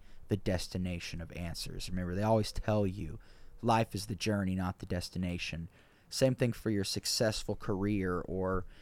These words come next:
extremely, you know, pinnacle moments in your life. You're gonna have moments where you've worked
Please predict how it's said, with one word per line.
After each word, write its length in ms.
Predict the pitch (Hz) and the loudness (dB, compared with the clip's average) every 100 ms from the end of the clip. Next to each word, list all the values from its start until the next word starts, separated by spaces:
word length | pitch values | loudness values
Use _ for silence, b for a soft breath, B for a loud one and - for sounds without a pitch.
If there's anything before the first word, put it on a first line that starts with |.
| b b 104 | b b -6
extremely, 960 | - - - 117 113 110 107 101 95 b b b - | -4 -4 0 2 4 4 4 2 0 b b b -2
you 80 | |
know, 100 | 98 | 0
pinnacle 580 | 95 - 131 127 - 113 | 6 8 8 6 2 2
moments 500 | 98 101 101 95 - | 4 4 4 2 0
in 80 | 98 | -2
your 120 | 92 | 0
life. 420 | 95 98 92 - - b b b - | -2 -2 -4 -6 -16 b b b 2
You're 120 | 120 | 6
gonna 160 | 120 | 8
have 220 | 113 113 117 | 8 8 8
moments 480 | 120 127 110 - | 6 6 4 2
where 200 | 101 98 | 4 6
you've 280 | 98 98 101 | 4 2 0
worked 480 | 101 117 117 - | 6 6 6 0